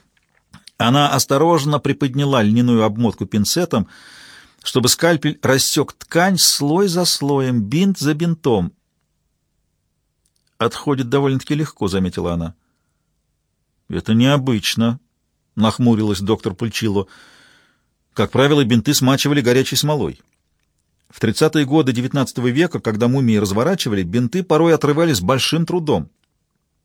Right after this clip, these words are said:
"А вообще зачем эта смола?" — поинтересовался Фрост. "Ну, чтобы склеить обмотку. От смолы лён отвердевает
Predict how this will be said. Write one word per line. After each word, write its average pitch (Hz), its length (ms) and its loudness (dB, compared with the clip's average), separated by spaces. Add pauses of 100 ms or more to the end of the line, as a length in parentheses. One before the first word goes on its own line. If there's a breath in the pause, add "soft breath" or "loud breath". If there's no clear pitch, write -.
(520)
"А 87 120 -4
вообще 101 220 -2
зачем 120 320 0
эта - 100 -6
смола?" — 117 360 -2 (480)
поинтересовался 101 640 0
Фрост. 151 320 0 (720 loud breath)
"Ну, 127 80 -6
чтобы 196 240 0
склеить 185 380 2
обмотку. 147 600 -2 (460)
От 123 160 0
смолы 165 320 2
лён 135 240 4
отвердевает 127 720 0